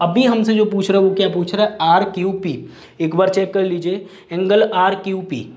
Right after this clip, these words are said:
देखो angle आरक्यूपी पूछ रहा है, Angle आरक्यूपी बराबर हो जाएगा opposite जो angle है उसके सामने जो angle है,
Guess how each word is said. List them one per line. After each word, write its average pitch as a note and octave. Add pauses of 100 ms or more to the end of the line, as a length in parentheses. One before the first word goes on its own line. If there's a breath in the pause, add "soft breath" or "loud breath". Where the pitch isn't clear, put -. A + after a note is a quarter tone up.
(100)
देखो E3+
angle G3
आरक्यूपी G3
पूछ F3
रहा D#3+
है, -
Angle E3
आरक्यूपी E3+ (500 loud breath)
बराबर E3
हो B3
जाएगा G#3+ (200)
opposite C4
जो G#3
angle C3
है B2+
उसके F#3+
सामने A3
जो G3
angle B2+
है, A#3